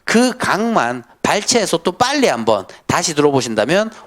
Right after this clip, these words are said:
완벽히 자신의 것이 될 것이다."라는 겁니다. 그죠? 자, 무덥습니다. 그다음 또 이제 장마도 지나가려고 하니까 정말 올해는 뭐 찜통더위라고 하는데, 자,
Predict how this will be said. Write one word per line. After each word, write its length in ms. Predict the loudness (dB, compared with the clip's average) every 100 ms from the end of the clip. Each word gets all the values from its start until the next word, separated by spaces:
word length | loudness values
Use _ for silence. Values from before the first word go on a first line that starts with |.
| 0
완벽히 500 | 2 2 -2 -2 -4
자신의 360 | -2 -2 -2
것이 200 | -4 -6
될 140 | -4 -4
것이다."라는 1040 | -2 0 0 -2 -8 -20 _ -8 -6 -6
겁니다. 420 | -8 -6 -6 -6 -10 -20 -20 _ -16
그죠? 560 | -8 -2 2 2 0 -6
자, 300 | -8 -6 -6 -10
무덥습니다. 840 | -4 -2 -2 -2 -2 -2 -4 -6 -12 -20 -10
그다음 260 | -2 0 0 0
또 80 |
이제 160 | -2 -2
장마도 480 | -2 -2 0 0 0
지나가려고 500 | 0 0 0 2 0
하니까 240 | -2 -2
정말 380 | -2 -2 0 0
올해는 540 | 2 2 2 2 0 -2 -8
뭐 100 | -6
찜통더위라고 1300 | -4 -2 -2 0 0 0 0 -2 -6 -10 -2 0 2
하는데, 580 | 2 0 0 0 -2 -2 -8 -6
자, 260 | -2 -2